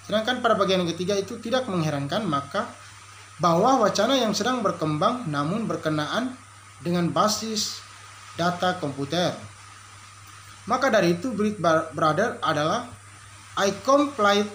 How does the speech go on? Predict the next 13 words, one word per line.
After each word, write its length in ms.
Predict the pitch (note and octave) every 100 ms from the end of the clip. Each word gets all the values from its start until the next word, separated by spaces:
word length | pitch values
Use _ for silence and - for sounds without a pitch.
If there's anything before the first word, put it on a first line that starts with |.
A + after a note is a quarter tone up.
| -
sebagai 720 | - - D#3 E3 D#3+ A3+ C4 B3+
cara 240 | A3 C4+ A#3+
untuk 160 | G3 A3+ F#3+
memahami 640 | D#3+ D#3+ E3+ F3 G3+ G#3 G#3 -
sebuah 320 | D#3 E3 E3+
masalahnya. 640 | D#3 D3 D3+ F#3 G#3 C#3+ - - - - - - - -
Meskipun 640 | D#3+ - F3+ - D4+ E4+ E4+ - -
di 160 | F3+ A3
sini 320 | G#3 G#3 C4
metafora 720 | C#4 G#3+ F3+ E3+ G#3+ A3 G#3
Big 160 | F3 F#3 -
Brother 400 | D3 G#3 F3 F3 G#3 - - - -
tentu 320 | - A3+ D4+